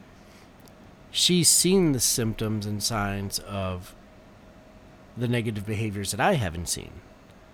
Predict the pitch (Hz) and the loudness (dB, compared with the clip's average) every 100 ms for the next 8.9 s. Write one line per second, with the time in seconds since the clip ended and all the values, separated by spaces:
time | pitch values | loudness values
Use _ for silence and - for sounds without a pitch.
0 | - - - - - - - - - - | -20 -20 -20 -20 -20 -20 -20 -20 -20 -20
1 | - - - - - 123 120 110 - 143 | -20 -20 -20 -20 -6 -2 0 0 2 2
2 | - 117 - 98 107 92 87 85 101 170 | 2 0 -2 -4 -6 -4 -2 -4 -2 0
3 | 160 - - - - - - - - - | 0 -2 -14 -20 -20 -20 -20 -20 -20 -20
4 | - - - - - - - - - 135 | -20 -20 -20 -20 -20 -20 -20 -20 -10 -4
5 | 147 - 175 151 143 127 127 120 - - | 2 2 2 2 2 2 -2 -4 -6 -8
6 | - - - - - - - - - - | -16 -20 -20 -20 -20 -20 -20 -20 -20 -20
7 | - 131 135 156 135 127 123 - - 147 | -6 0 4 6 6 4 0 -2 -4 2
8 | 190 143 113 95 107 110 107 98 | 4 4 -2 -4 -6 -4 -6 -8